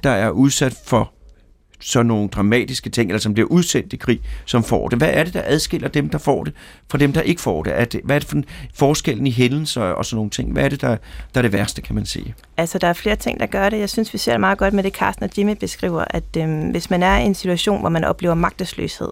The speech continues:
Speaker 2: og det vil sige, at man ikke kan handle, men bare bliver vidne til det, der sker, og ligesom bare skal stå og tage imod. Det er en af risikofaktorerne i forhold til at udvikle P T S D. Hvorimod, hvis man faktisk kan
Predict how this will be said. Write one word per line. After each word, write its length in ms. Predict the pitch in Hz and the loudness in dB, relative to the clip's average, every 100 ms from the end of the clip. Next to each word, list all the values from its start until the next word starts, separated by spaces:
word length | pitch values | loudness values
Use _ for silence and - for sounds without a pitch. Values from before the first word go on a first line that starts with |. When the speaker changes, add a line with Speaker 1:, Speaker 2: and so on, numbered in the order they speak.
| - - - - - | -10 -20 -20 -20 -6
Speaker 2:
og 120 | - 175 | 0 0
det 60 | |
vil 100 | 175 | 0
sige, 160 | - 185 | 0 2
at 60 | |
man 140 | 175 180 | 4 2
ikke 120 | 190 | 0
kan 120 | 196 | -4
handle, 400 | 196 185 196 214 | 2 2 4 2
men 200 | - 170 | 2 -2
bare 220 | 165 165 | 2 0
bliver 200 | 175 185 | 2 0
vidne 340 | 170 190 214 226 | 2 2 4 2
til 180 | - 160 | 0 -2
det, 100 | 165 | -2
der 60 | |
sker, 240 | 160 - - - _ - | -4 -4 -6 -8 _ -2
og 80 | |
ligesom 200 | 165 185 | 0 0
bare 140 | 175 180 | -2 -2
skal 140 | - | -6
stå 140 | - 95 | -4 -2
og 80 | |
tage 140 | - 160 | 0 0
imod. 240 | 160 170 - - _ _ - - - - - | 2 0 -4 -20 _ _ -20 -20 -20 -14 2
Det 120 | 208 | 6
er 60 | 190 | 6
en 180 | 185 180 | 4 2
af 480 | 165 65 64 64 165 | 2 2 0 2 2
risikofaktorerne 800 | 196 202 180 - 156 - 151 151 | 2 2 -2 -2 -4 -2 -2 -2
i 20 | |
forhold 260 | - 165 | 0 0
til 120 | 165 160 | 0 -2
at 40 | |
udvikle 280 | 156 165 160 | -2 -4 -6
P 120 | - 151 | -4 -4
T 180 | 160 156 | -2 -2
S 40 | |
D. 80 | 165 156 | -2 -2
Hvorimod, 340 | 175 185 180 175 | 2 4 6 4
hvis 140 | - | 0
man 80 | 175 | -2
faktisk 320 | - - - | -2 -4 -8
kan 100 | 185 | -8